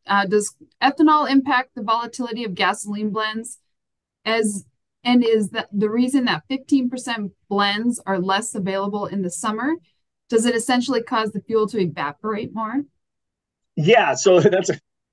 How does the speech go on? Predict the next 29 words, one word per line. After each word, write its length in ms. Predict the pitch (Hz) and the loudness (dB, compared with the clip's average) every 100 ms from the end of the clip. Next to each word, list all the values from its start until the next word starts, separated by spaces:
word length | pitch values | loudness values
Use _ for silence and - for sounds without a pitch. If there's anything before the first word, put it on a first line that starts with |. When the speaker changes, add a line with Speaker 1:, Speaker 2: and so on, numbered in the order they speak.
| _ | _
Speaker 2:
I 60 | 160 | 2
mean, 140 | 180 - - _ | 2 0 -8 _
<laughs> 220 | - - | -18 -8
that's 120 | 160 | 0
a 40 | |
really 160 | 147 143 | 4 4
good 140 | 123 | 2
question. 500 | - 120 113 104 98 - _ _ _ - | -2 -2 -2 -4 -8 -12 _ _ _ 2
Um, 200 | 139 147 | 2 2
so 200 | 135 170 | 4 6
one 180 | 170 202 | 6 6
of 60 | |
the 60 | 202 | 6
limitations, 1000 | 180 170 139 151 151 - 147 139 127 - - | 6 4 -2 -2 -2 -2 -4 -4 -8 -8 0
uh, 200 | 123 123 | 0 2
in 160 | 156 151 | 0 0
the 100 | 139 | -2
traditional 560 | 139 127 139 147 135 | 0 0 0 -2 -4
use 480 | 123 117 123 123 - - | -4 -2 -2 -2 -4 -2
of, 480 | 123 113 110 107 95 _ _ _ _ _ | 2 2 0 -6 -10 _ _ _ _ _
of 180 | 127 123 - | 0 0 0
ethanol, 640 | 131 131 143 127 120 113 | 0 2 2 4 2 0
especially 340 | 117 147 135 139 | -2 -2 -2 -2
in 60 | |
the 60 | 127 | -6
summertime, 680 | - 120 117 117 123 117 120 | -2 -2 -2 -2 -2 -2 -6
is, 260 | 120 123 - | -2 -2 -2
is 220 | 139 110 | -8 -6
a, 140 | 117 | -6